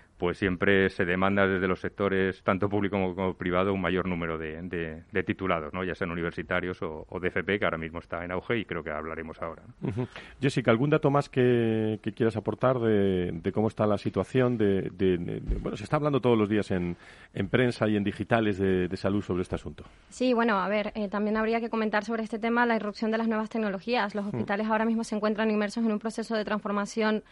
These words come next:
Speaker 3: bastante grande que implica, o que exige, mejor dicho, nuevos procedimientos asistenciales y gestión de personal, Fran.
Speaker 2: Ujú. El, el que se están marchando médicos, eso es una realidad, ¿no, Alfonso?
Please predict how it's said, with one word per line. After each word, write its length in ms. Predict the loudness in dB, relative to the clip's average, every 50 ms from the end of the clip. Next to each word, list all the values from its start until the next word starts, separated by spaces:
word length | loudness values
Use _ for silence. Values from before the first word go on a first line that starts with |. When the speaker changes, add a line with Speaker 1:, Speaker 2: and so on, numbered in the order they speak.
| -20 _ _ _ -12 -10
Speaker 3:
bastante 640 | -8 -4 -2 -2 -4 -2 0 0 0 2 0 0
grande 380 | 0 2 2 2 4 2 2 0
que 100 | 0 0
implica, 640 | 0 0 0 0 0 0 0 0 0 -2 -2 -2 -4 -6 -12 -20 -20 -16 _ 2
o 120 | 2 4
que 80 | 4 0
exige, 460 | -4 -6 -6 -6 -6 -4 -2 -2 -2
mejor 280 | -2 -2 -4 -4 -4
dicho, 300 | -4 -4 -4 -2 0 0
nuevos 300 | 2 2 2 2 0 0
procedimientos 560 | -4 -6 -4 -2 -2 0 0 0 0 -2 -2 -4
asistenciales 640 | -4 -4 -6 -6 -6 -6 -4 -4 -2 -2 0 -2
y 80 | -2 -2
gestión 280 | -4 -4 -4 -4 -2 -2
de 80 | -2
personal, 540 | -4 -6 -8 -8 -6 -4 -2 -2 -2 -4 -6
Fran. 300 | -6 -6 -6 -6 -6 -8 _ _ -12 -8
Speaker 2:
Ujú. 400 | -8 -8 -8 -6 -6 -6 -6 -6 -10 -14 -14 -14 -14 -14 -16 -14 -12 -12 -12 -4
El, 720 | 2 4 6 6 8 6 6 6 6 6 6 4 4 2 0 -6 -6 -2
el 440 | 0 2 4 4 4 4 4 2 2
que 120 | 2 2
se 100 | 4 4
están 200 | 4 4 4 4
marchando 400 | 6 4 4 4 4 4 4 6
médicos, 380 | 6 6 4 4 4 2 0 0
eso 140 | 0 -2 -2
es 80 | -2 2
una 160 | 2 2 4
realidad, 340 | 4 4 4 4 4 2 0
¿no, 60 | -2
Alfonso? 340 | -2 -2 0 0 0 -2